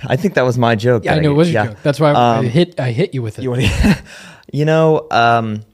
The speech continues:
Speaker 1: I'd like to use the ex-, the strike excuse. There's been a whole lot of, uh, silence across, across the industry.
Speaker 2: Yeah.
Speaker 1: We, uh, we got hit with a writer's strike in May.
Speaker 2: Yes.
Speaker 1: And then I think the actors struck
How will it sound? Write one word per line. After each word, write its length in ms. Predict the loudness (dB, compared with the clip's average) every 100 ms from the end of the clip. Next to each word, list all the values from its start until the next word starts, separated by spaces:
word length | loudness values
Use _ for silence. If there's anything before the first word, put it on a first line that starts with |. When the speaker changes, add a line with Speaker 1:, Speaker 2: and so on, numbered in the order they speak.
| -16 -14 -8
Speaker 1:
I'd 160 | -6 -4
like 180 | -4 -6
to 80 |
use 260 | -6 -6 -8
the 140 | -8
ex-, 300 | -8 -10 -18 -18
the 220 | -14 -12
strike 400 | -12 -8 -6 -6
excuse. 600 | -12 -16 -10 -10 -12 -20 -20 -20 -12
There's 200 | -10 -8
been 140 | -8
a 80 | -8
whole 200 | -8 -6
lot 200 | -6 -6
of, 200 | -8 -10
uh, 300 | -10 -8 -10 -14 _ _ _ _ _ _ _
silence 460 | -12 -8 -8 -10
across, 340 | -12 -12 -12 -12
across 380 | -16 -12 -12 -12
the 120 | -12
industry. 480 | -12 -12 -12 -14 -14 -18 _ _
Speaker 2:
Yeah. 100 | -8 -4
Speaker 1:
We, 260 | -2 0
uh, 240 | 0 -2 -4
we 120 | -4
got 140 | -4
hit 100 | -4
with 220 | -6 -6
a 260 | -4 -4 -4 -10 _ _ -8
writer's 300 | -4 -4 -6
strike 360 | -4 -4 -4
in 280 | -6 -6 -10 -16 _ _ _ _ _ _ _ -20 _ -20 _ _ _ _
May. 440 | -8 -4 -4 -6 -10 _ _ -18
Speaker 2:
Yes. 260 | -16 -12
Speaker 1:
And 140 | -8 -6
then 300 | -4 -6 -8
I 120 | -10
think 360 | -10 -10 -10 -10
the 120 | -8
actors 340 | -8 -10 -16 -14
struck 400 | -10 -10 -10